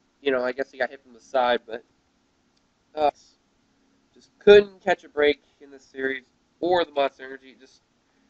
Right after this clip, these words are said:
man, both those series really just been hurting him. So,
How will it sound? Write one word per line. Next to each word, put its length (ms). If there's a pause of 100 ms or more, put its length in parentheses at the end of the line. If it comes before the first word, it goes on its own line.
(520)
man, 140
both 180
those 140
series 360
really 280
just 180
been 180
hurting 280
him. 160 (440)
So, 280